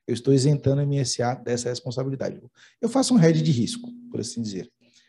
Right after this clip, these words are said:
Isso não é um pensamento muito comum pro brasileiro. O brasileiro é fordista, ele quer fazer tudo, como disse o Reinaldo. A terceira coisa, e aí é uma questão de educação,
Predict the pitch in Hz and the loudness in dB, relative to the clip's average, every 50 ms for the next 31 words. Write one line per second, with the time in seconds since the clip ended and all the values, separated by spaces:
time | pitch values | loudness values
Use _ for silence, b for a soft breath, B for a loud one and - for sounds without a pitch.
0 | b b b _ _ - 143 127 - - - 165 151 147 170 196 190 175 175 175 | b b b _ _ -8 -8 -6 -4 -2 0 0 2 4 4 4 4 4 4 2
1 | 170 180 170 160 - - 151 143 143 151 156 - - 156 143 139 143 151 151 - | 2 2 2 2 0 -2 -2 -2 -2 -2 -4 -4 -4 -2 -2 0 0 0 -2 -4
2 | - 160 - - 165 160 143 135 135 143 143 135 - 156 139 143 143 143 143 143 | -8 -10 -6 -2 -2 0 0 0 0 -2 -4 -4 -6 -4 -2 0 0 0 0 0
3 | 135 123 117 104 117 117 107 113 120 120 120 117 - 160 165 - 123 117 117 113 | -2 -2 -2 -2 -2 -2 -2 -2 -2 -2 -4 -4 -4 -4 -4 -4 -4 -4 -4 -4
4 | - - - - 107 - - 110 - 117 113 139 139 - - 135 127 123 113 107 | -4 -6 -10 -12 -12 -10 -10 -8 -6 -4 -4 -4 -4 -4 -4 -4 -2 -2 -4 -6
5 | - - _ _ _ _ _ _ _ - 98 104 104 101 101 - - 120 131 131 | -10 -10 _ _ _ _ _ _ _ -8 -6 -6 -4 -6 -6 -6 -4 -2 -2 0
6 | 113 - 80 - - - _ _ b b b b b b b b b b _ - | -2 -2 -6 -8 -12 -16 _ _ b b b b b b b b b b _ -8
7 | 131 - - 160 139 - - 196 226 220 - - - 156 170 185 196 156 135 135 | -4 -2 0 0 0 2 2 2 2 2 0 0 2 2 4 4 4 2 0 -2
8 | - - 123 123 123 135 147 - 139 120 - 143 151 143 143 139 131 156 - - | -4 -4 -2 -2 0 -2 -2 -4 -8 -8 -6 -4 -2 0 0 -2 -2 -4 -4 -4
9 | 160 - - - - 147 139 131 113 | -2 -2 -2 -2 0 0 0 0 -2